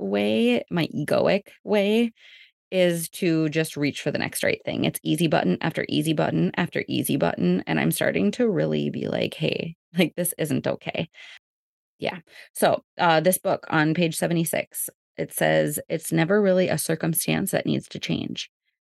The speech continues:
It's we who need to change. So when we ask for the universe to have our back, it's not that we are asking it to change our lives, but rather for the universe to change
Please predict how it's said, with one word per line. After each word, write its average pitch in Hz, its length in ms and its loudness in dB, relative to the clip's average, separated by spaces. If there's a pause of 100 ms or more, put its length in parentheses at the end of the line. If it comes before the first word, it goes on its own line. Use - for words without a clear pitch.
(120)
It's - 240 -6
we 156 560 0 (200)
who 170 120 2
need 123 240 0
to - 100 -8
change. - 520 -8 (480)
So 175 300 6
when 170 180 6
we 170 220 4
ask 175 400 2
for 180 100 0
the 156 100 2
universe 143 400 2
to - 80 -6
have 151 240 0
our 127 140 0
back, - 460 -2 (640)
it's 180 200 -2
not 165 220 4
that - 160 0
we 190 200 4
are 175 240 2
asking 156 680 -2
it - 160 -6
to 151 80 -10
change 156 380 2
our 143 200 2
lives, 151 600 0 (600)
but 165 260 2
rather 165 500 4
for 156 600 2
the 151 120 -2
universe 156 500 0
to - 120 -10
change 143 420 0